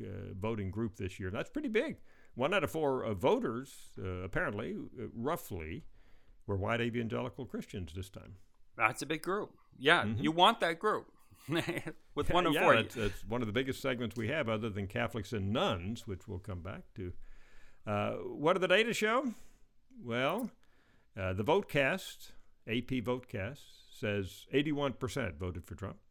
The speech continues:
Speaker 1: The twenty twenty exit polls done by Edison said seventy-six percent voted for Trump. So we got seventy-six to eighty-one percent.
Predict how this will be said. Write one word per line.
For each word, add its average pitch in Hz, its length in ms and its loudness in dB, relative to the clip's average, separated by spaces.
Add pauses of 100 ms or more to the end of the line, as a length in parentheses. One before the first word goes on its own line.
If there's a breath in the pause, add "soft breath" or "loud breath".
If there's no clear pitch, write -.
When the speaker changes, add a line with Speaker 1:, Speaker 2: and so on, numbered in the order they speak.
(500 soft breath)
Speaker 1:
The 95 560 -2
twenty 135 240 -2
twenty 110 640 -2
exit 113 280 -6
polls 107 240 -2
done 101 180 -2
by 90 160 -2
Edison 127 500 -4
said 107 320 0
seventy-six 147 540 -2
percent 101 440 -6
voted 98 300 -2
for 101 100 -8
Trump. 92 320 -8
So 117 100 -8
we 107 100 -4
got 113 180 0
seventy-six 170 580 -2
to 107 120 -6
eighty-one 117 360 -2
percent. 117 460 -6